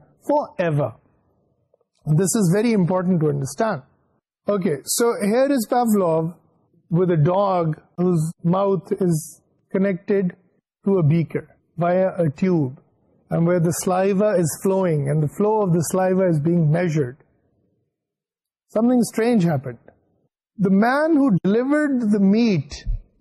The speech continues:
for the dog would ring a bell before he came. And Pavlov noticed that while usually, typically, the dog salivated every time it saw the meat,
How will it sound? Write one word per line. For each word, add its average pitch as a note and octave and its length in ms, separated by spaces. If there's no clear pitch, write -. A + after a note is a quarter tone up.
for G3+ 140
the F#3+ 100
dog E3+ 540
would C#4+ 200
ring F3+ 300
a G3 60
bell A3 420
before A3+ 420
he B3 120
came. C#3 360
And B3+ 440
Pavlov C#4 580
noticed G3+ 760
that G3 520
while F#3 460
usually, G3+ 720
typically, F3 760
the F3+ 80
dog G3+ 380
salivated G#3+ 800
every A3 340
time A3 300
it F#3 140
saw B3+ 360
the D4 120
meat, F3 420